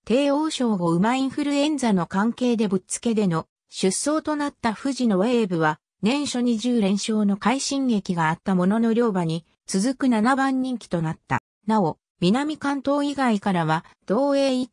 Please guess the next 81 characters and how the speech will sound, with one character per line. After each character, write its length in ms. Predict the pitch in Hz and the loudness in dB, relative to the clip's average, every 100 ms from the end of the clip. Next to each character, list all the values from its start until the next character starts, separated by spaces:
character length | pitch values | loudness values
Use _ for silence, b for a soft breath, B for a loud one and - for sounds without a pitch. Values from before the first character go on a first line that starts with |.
| - | -2
頭、 320 | 185 175 147 _ _ - | 2 2 0 _ _ -2
東 220 | 262 285 | -2 -2
海 260 | - 269 262 | -2 -2 -2
地 160 | - | -8
区 120 | - - | -10 -2
か 140 | 208 | 0
ら 80 | 175 | 2
四 260 | 180 277 | 2 2
頭 220 | 254 214 180 | 0 0 0
が 160 | 151 | -2
遠 240 | 139 156 175 | -2 -2 -2
征 240 | 233 233 | -2 -4
し 140 | - | -4
て 100 | - | -4
い 140 | 151 143 | -4 -4
る。 180 | 139 - _ _ - | -8 -12 _ _ -2
こ 100 | 247 | 0
の 140 | 285 | 0
ほ 160 | 233 202 | -2 0
か、 240 | 208 202 _ _ | 0 -2 _ _
当 180 | 285 302 | -2 -2
初 220 | 285 220 | 0 -2
選 240 | 190 226 285 | 0 -2 -2
定 220 | 294 294 | -2 0
馬 140 | 226 | 0
だ 100 | 175 | 0
っ 40 | 165 | -4
た 220 | - 160 | -4 -4
ビ 240 | 165 214 | 0 0
ー 20 | 214 | 0
ビ 260 | 269 277 | -2 -2
ー 40 | 233 | 0
バ 160 | 247 | 2
ー 40 | 226 | 2
ニ 140 | 196 | 2
ン 60 | 170 | 0
グ 120 | 160 | -2
と、 220 | 156 156 _ _ | -2 -4 _ _
長 220 | - 254 302 | -4 -4 -2
山 240 | 294 277 | -6 -4
タ 160 | 285 277 | -4 -2
イ 60 | |
ガ 180 | 247 202 | 0 0
ー 20 | |
が 140 | 160 139 | -2 -4
回 240 | 185 240 | -2 -2
避 200 | - 165 | -2 -8
し、 300 | - 151 165 _ _ | -6 -6 -8 _ _
補 160 | - 185 | -4 -2
欠 300 | 302 302 269 | -2 -2 -2
馬 120 | 262 | -2
だ 100 | 254 | -2
っ 40 | |
た 220 | 254 254 240 | -4 -6 -4
キ 160 | 269 | -4
ン 80 | 262 | -2
グ 180 | 277 269 | 0 0
オ 60 | |
ブ 100 | 247 | 0
ラ 120 | 233 226 | 0 0
イ 60 | |
フ 160 | 208 - | -2 -4
と、 240 | 190 - _ _ | -2 -2 _ _
ロ 120 | - 175 | -2 0
ケ 160 | 302 | -2
ッ 40 | 302 | -2
ト 100 | - | -4
パ 160 | 294 294 | 0 0
ン 80 | 240 | 0
チ 140 | 196 | -2
が 160 | 180 160 | -2 -2
繰 140 | - | -2
り 140 | 185 233 | 0 2
上 60 | |
げ 140 | 226 233 | 0 0
り 100 | 240 | -2
選 240 | 190 240 | -2 -2
定 220 | 220 202 | -2 -2
さ 160 | - 180 | -2 -4
れ 100 | 160 | -2
た。 240 | 156 143 | -6 -8